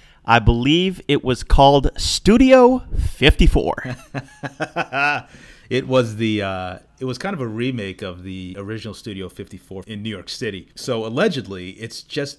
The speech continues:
Speaker 2: it was basically a replica of Studio fifty-four, the legendary one. I remember that club. It was actually pretty nice.
Speaker 1: Yeah, so we go to the M G M Grand, and we go to Studio fifty-four,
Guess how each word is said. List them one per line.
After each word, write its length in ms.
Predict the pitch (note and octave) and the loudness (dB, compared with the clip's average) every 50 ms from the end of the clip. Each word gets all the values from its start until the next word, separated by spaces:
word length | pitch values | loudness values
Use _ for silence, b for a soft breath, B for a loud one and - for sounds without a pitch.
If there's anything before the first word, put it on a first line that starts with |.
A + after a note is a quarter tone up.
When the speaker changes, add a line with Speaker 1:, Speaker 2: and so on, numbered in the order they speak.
| _ _ - | _ _ -8
Speaker 2:
it 80 | B2 | -8
was 100 | B2+ B2 | -8 -6
basically 400 | B2+ C#3+ F3 F#3 - C3+ A#2 G#2+ | -4 -6 -6 -6 -8 -10 -10 -8
a 60 | G2 | -10
replica 380 | F2+ G#2 A#2 - - G#2 - F#2+ | -8 -8 -10 -10 -10 -14 -16 -16
of 100 | F2 - | -18 -18
Studio 320 | - - A#2+ G#2+ G2+ F#2+ | -14 -12 -10 -10 -10 -12
fifty-four, 480 | - - F#2+ - F2+ - - C3 B2 G2+ | -14 -16 -20 -20 -20 -18 -14 -12 -12 -12
the 80 | F2+ F2+ | -12 -14
legendary 580 | G2 A2 B2+ B2+ A2+ G2 F2 E2 D#2 D#2+ D#2+ | -10 -8 -8 -8 -8 -10 -14 -16 -18 -18 -20
one. 240 | D#2 D2 D2+ D2+ D#2+ _ b b b b b b b | -20 -20 -20 -20 -20 _ b b b b b b b
I 80 | A#2 | -6
remember 380 | C3 C3+ C3 C3 D3+ F#3 F#3+ D3 | -4 -4 -2 -2 -2 -2 0 -2
that 160 | A2 F2+ - | -4 -6 -8
club. 300 | - - D#3 F3 B2+ F2 | -8 -8 -6 -6 -6 -8
It 60 | F2 | -12
was 140 | F2+ - B2 | -14 -12 -12
actually 180 | A#2 - - F#2+ | -12 -12 -12 -14
pretty 220 | - G#2 F2 E2+ | -14 -14 -14 -14
nice. 240 | G2+ G2 E2 - - | -16 -16 -14 -4 0
Speaker 1:
Yeah, 340 | D3 F3 F#3+ F3+ D3+ C3+ A2 | 4 6 8 8 8 6 4
so 640 | - - - - F3+ E3+ D#3+ D#3+ D#3+ D3+ C#3+ - - | 0 -4 -2 2 4 6 6 6 4 4 0 -2 -6
we 280 | D3+ C#3+ D#3 D#3+ D#3 | 0 4 4 4 4
go 340 | C#3 A2+ D#3+ F3 A3+ B3+ C#4 | 4 4 4 6 6 6 4
to 180 | - - - - | 4 2 2 4
the 200 | C3 D#3 D3 C#3 | 4 4 4 4
M 100 | C#3+ C#3+ | 2 2
G 140 | B2+ C#3+ C#3+ | 2 0 0
M 100 | C#3 B2+ | 0 0
Grand, 580 | A#2+ A#2 A#2 A#2 A#2 A#2 A#2+ A#2 A2 - C#3 _ | 0 0 2 2 0 -2 -2 -2 -4 -4 -6 _
and 380 | - C3 C3 C3 C3 B2+ A#2 - | -4 -2 -2 -2 -2 -4 -6 -2
we 160 | - B2 B2+ | 2 2 4
go 160 | A#2+ D#3 F#3+ | 6 6 6
to 60 | A3 G#3+ | 6 4
Studio 400 | - - - E3 D3+ D#3 C#3 C3+ | 0 2 4 4 6 6 6 4
fifty-four, 840 | - - D3 C3 - B2+ A#2 - - A#2 G#2+ G#2 G#2+ G#2 G#2 G2+ | 6 4 4 4 4 -2 -4 0 0 2 2 2 2 0 -2 -4